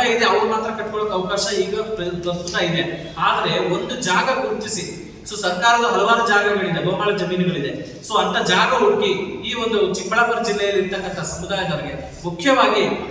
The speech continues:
ಒಂದು ಸೈಟ್ ಅನ್ನ, ಅವ್ರಿಗೆ ಏನು ಒಂದು ಜಾಗನ ಕೊಟ್ರೆ ಅವರು ಮನೆಗಳು ಕಟ್ಕೊಳ್ಳೋದಕ್ಕೆ ಒಂದು ಅವಕಾಶ ಆಗುತ್ತೆ. So ಇದು ತುಂಬಾ ಇಂಪಾರ್ಟೆಂಟ್ ಇದೆ. ಯಾಕಂದ್ರೆ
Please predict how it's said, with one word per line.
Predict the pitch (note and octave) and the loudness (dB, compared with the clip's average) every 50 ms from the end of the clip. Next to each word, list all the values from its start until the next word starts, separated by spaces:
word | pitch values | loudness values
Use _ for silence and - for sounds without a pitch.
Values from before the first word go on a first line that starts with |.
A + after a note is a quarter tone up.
| - E3+ | -10 -8
ಒಂದು | F3 E3+ F3 E3+ | -6 -4 -2 0
ಸೈಟ್ | - G3+ G3+ G#3 - - | 2 2 2 2 2 2
ಅನ್ನ, | - B3 | 0 0
ಅವ್ರಿಗೆ | A3 G3 G3 F#3 F#3 F#3 F#3 | 0 2 2 2 2 2 2
ಏನು | F3+ F3+ F3 - - - - - - - - - D#3+ | 2 0 0 -2 -2 -4 -6 -8 -10 -12 -10 -8 -6
ಒಂದು | D#3+ D#3+ D#3+ D#3+ | -4 -4 -2 0
ಜಾಗನ | F3 F3 - G#3+ A3 A#3 A3+ G#3+ | 2 2 4 4 2 2 0 0
ಕೊಟ್ರೆ | G#3+ G3 F3 F#3+ F#3+ | 0 0 0 0 0
ಅವರು | F3+ F#3 F3+ F3+ F3 | 0 0 2 0 0
ಮನೆಗಳು | - G3+ G#3+ G#3+ G#3+ G#3 G#3+ | 0 0 0 -2 -2 -2 -2
ಕಟ್ಕೊಳ್ಳೋದಕ್ಕೆ | G#3 F3 - - F#3 F#3 F3+ F3 F3+ F3+ E3+ | -2 -4 -4 -4 -4 -4 -4 -4 -4 -6 -6
ಒಂದು | D3+ D3+ | -6 -6
ಅವಕಾಶ | - - E3+ G3 G3 F#3 | -6 -6 -4 -4 -4 -2
ಆಗುತ್ತೆ. | - F3+ E3+ E3 E3 E3 E3 E3+ E3+ | -2 -2 -4 -4 -6 -6 -6 -6 -6
So | E3+ E3+ E3+ E3+ F#3 F3+ | -4 -6 -6 -6 -4 -4
ಇದು | F3+ - - - - - - | -4 -4 -4 -6 -6 -6 -8
ತುಂಬಾ | F3+ - - A3 A#3+ | -8 -8 -6 -4 -4
ಇಂಪಾರ್ಟೆಂಟ್ | A3+ A3 A3 G3 G3 G3+ G3+ F#3 E3+ D#3 D3+ | -4 -2 -2 -4 -4 -4 -4 -6 -8 -8 -8
ಇದೆ. | - - - D3+ - - - F3 | -10 -10 -12 -12 -14 -14 -10 -8
ಯಾಕಂದ್ರೆ | G3 G3 - A#3 A3 A3+ A#3+ | -8 -6 -6 -6 -6 -4 -4